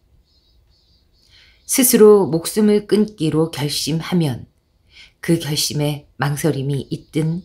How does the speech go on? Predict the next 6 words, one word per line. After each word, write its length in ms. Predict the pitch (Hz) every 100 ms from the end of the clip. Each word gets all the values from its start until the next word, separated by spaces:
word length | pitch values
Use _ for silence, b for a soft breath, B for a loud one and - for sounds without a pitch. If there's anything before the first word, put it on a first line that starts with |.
| _
없든 540 | - 117 - 117 131 190 _ b b b b
마지막 500 | - 139 139 156 151
몇 220 | 139 135 -
분이 380 | 131 127 135 - _
의지력을 640 | 147 151 147 143 120 110 90
시험한다. 680 | - 175 156 104 - -